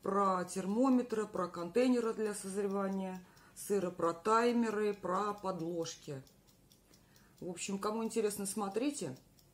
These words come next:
Покупайте только нужное и не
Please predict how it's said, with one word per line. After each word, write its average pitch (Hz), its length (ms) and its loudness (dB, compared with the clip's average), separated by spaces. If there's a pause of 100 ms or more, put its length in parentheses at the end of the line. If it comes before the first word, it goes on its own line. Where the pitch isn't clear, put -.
(1000)
Покупайте 196 480 -2
только 196 240 -4
нужное 220 340 -2
и 175 200 -4
не 180 480 -4